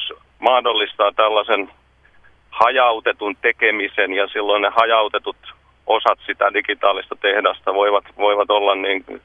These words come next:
pienempiäkin yksiköitä ja, ja tämmöinen pieni yksikkö, pieni tehdas tai pieni yritys on yleensä hyvinkin ketterä ja, ja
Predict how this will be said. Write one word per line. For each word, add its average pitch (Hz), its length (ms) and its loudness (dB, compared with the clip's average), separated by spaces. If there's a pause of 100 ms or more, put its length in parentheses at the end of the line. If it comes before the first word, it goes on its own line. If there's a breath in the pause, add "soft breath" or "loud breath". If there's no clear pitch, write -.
(160)
pienempiäkin 107 600 0
yksiköitä 98 600 -2
ja, 98 220 -4 (680 loud breath)
ja 101 240 2 (420)
tämmöinen 117 440 2 (340)
pieni 135 260 2
yksikkö, 127 540 0 (300)
pieni 123 320 2 (100)
tehdas 117 380 2 (960 soft breath)
tai 113 180 0
pieni 120 260 2
yritys 123 440 0
on 117 160 0
yleensä 113 400 2
hyvinkin 110 400 0
ketterä 98 640 0
ja, 95 260 2
ja 95 180 0